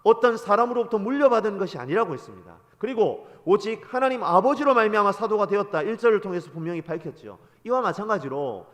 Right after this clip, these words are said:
십일 절부터 십이 절에서는 그가 전하는 복음도 어떤 사람의 아이디어로 창조된 논리가 아니다라는 점을 분명히 합니다. 또한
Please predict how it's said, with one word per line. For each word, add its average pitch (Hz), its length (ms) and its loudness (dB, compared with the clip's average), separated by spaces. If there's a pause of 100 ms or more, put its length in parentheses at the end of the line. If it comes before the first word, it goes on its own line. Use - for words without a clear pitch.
(140)
십일 240 420 -10
절부터 233 360 -2
십이 214 280 -8
절에서는 165 540 -6
그가 202 260 -2
전하는 190 400 -4
복음도 156 880 0 (320)
어떤 180 400 -4
사람의 208 540 2
아이디어로 214 500 4
창조된 208 540 -4
논리가 202 500 -2
아니다라는 156 760 0
점을 143 240 -8
분명히 147 440 -8
합니다. 95 320 -16
또한 226 280 4